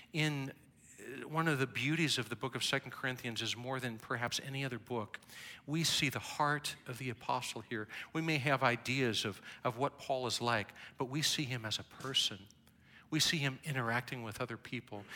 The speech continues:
We see his loves and his hurts in this, uh, in this book. We're gonna intersect this story where Paul is writing to the Corinthians and he's feeling the need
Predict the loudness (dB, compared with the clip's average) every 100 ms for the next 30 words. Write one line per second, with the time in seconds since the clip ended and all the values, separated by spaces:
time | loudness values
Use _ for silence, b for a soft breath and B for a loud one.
0 | B 0 2 4 2 2 2 2 2 2
1 | -2 -2 B B -4 0 0 0 -2 0
2 | -2 -2 -6 -10 -6 0 0 2 0 -2
3 | -10 B B B B -2 0 0 -2 -4
4 | -4 -12 -20 -20 -20 -20 _ -12 -2 4
5 | 4 6 4 6 6 4 2 2 4 6
6 | 6 6 2 B B B 6 6 6 6
7 | 6 6 0 0 4 4 4 0 2 2
8 | 4 4 2 2 2 2 2 2 2 2